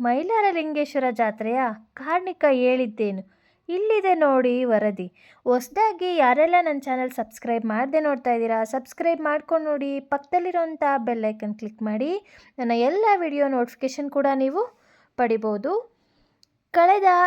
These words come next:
ಹಿಂಗಾರು ವೇಳೆಗೆ ಲಾನಿನ ಉಂಟಾಗಬೇಕಿತ್ತಾದರೂ ಹವಾಮಾನ ವೈಪರೀತ್ಯದಿಂದ ಈ ವರ್ಷ ಮುಂಗಾರಿನಲ್ಲಿ ಉಂಟಾಗುವ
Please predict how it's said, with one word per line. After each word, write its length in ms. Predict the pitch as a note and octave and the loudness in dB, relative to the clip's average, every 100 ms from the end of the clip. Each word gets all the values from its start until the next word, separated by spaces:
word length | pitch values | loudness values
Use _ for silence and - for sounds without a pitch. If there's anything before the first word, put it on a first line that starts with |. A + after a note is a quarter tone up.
| F4 | 0
ಹಿಂಗಾರು 540 | C4+ D4 D#4 D#4 D4+ | -4 0 2 2 2
ವೇಳೆಗೆ 600 | C4+ B3 A#3+ A#3 F4 D#4+ | 2 0 -2 -2 2 2
ಲಾನಿನ 500 | C4 C4 E4 G4 F4 E4 D#4 D4 | 2 0 0 -4 -4 -2 -2 -4
ಉಂಟಾಗಬೇಕಿತ್ತಾದರೂ 1500 | C#4 C#4+ C#4+ C#4 C4 A#3+ B3 B3 A3 A#3 A3 A3 B3 D4+ C4 - - - | -4 -2 0 2 0 2 0 -2 -6 -4 -4 -2 -2 -2 -4 -8 -12 -2
ಹವಾಮಾನ 500 | A#3 D4 F4+ F#4 E4 | 2 2 2 2 2
ವೈಪರೀತ್ಯದಿಂದ 960 | C4+ B3 B3 B3 A#3 A3+ A3+ G#3+ G#3+ A#3+ E4 A4+ - _ - | 0 0 -2 -4 -4 -6 -6 -4 -4 -2 -2 -4 -10 _ -10
ಈ 100 | B3+ | -4
ವರ್ಷ 260 | B3 A#3+ D4 D#4+ F4+ | -2 -2 -2 -2 -2
ಮುಂಗಾರಿನಲ್ಲಿ 840 | C4+ C4+ D#4+ F4+ F4+ E4+ D#4 D4 | -2 -4 2 2 2 2 0 2
ಉಂಟಾಗುವ 640 | C#4 C4 C4 B3 B3 A#3+ | 0 -2 0 0 0 -2